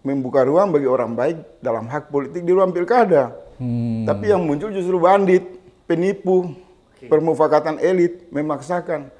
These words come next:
Speaker 1: tikus-tikus, apa, gorong-gorong politik bermain di ruang demokrasi. Tentu,
Speaker 2: Hmm.
Speaker 1: saya menduga kecerdasan mahasiswa sudah menangkap ini.
Speaker 2: Oke.
Speaker 1: Maka tadi saya bilang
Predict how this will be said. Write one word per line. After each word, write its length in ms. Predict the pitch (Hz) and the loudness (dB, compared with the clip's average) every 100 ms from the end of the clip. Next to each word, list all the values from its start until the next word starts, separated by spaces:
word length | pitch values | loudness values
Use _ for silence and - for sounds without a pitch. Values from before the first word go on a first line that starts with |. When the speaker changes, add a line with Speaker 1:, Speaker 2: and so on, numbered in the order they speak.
| _ _ | _ _
Speaker 1:
tikus-tikus, 560 | 180 160 127 143 147 123 - _ _ _ _ | -8 -8 -6 -6 -6 -8 -20 _ _ _ _
apa, 400 | 127 123 139 123 | -2 0 0 0
gorong-gorong 560 | 127 131 139 139 139 | 0 0 0 0 0
politik 320 | 143 151 170 180 | -4 -6 -8 -8
bermain 400 | 143 143 160 170 | -6 -2 -4 -4
di 80 | |
ruang 320 | 156 147 156 160 | -6 -6 -6 -8
demokrasi. 560 | 170 175 240 202 156 123 _ _ | -8 -8 -8 -10 -14 -18 _ _
Tentu, 720 | 113 113 160 175 147 92 - - _ _ _ _ - | -10 -4 2 4 2 -2 -10 -20 _ _ _ _ -20
Speaker 2:
Hmm. 80 | 127 | -18
Speaker 1:
saya 400 | 120 127 165 156 | 0 4 4 2
menduga 640 | 135 123 117 113 98 - - _ _ - | -2 -2 -2 -4 -8 -12 -20 _ _ -8
kecerdasan 800 | 135 - 160 175 190 190 208 180 | -4 -2 2 4 4 4 2 4
mahasiswa 480 | 160 160 170 190 | 0 0 -2 -2
sudah 160 | 180 165 | 0 0
menangkap 480 | 135 123 117 113 131 | 0 -2 -2 -4 -4
ini. 240 | 131 107 90 87 _ _ _ _ | -6 -8 -16 -20 _ _ _ _
Speaker 2:
Oke. 400 | 120 117 104 98 | -4 -2 -4 -8
Speaker 1:
Maka 400 | 117 180 190 - - _ _ | 0 0 0 -6 -20 _ _
tadi 240 | 139 170 | -2 0
saya 160 | 185 170 | 4 4
bilang 640 | 185 208 151 147 151 139 | 4 0 2 0 -6 -16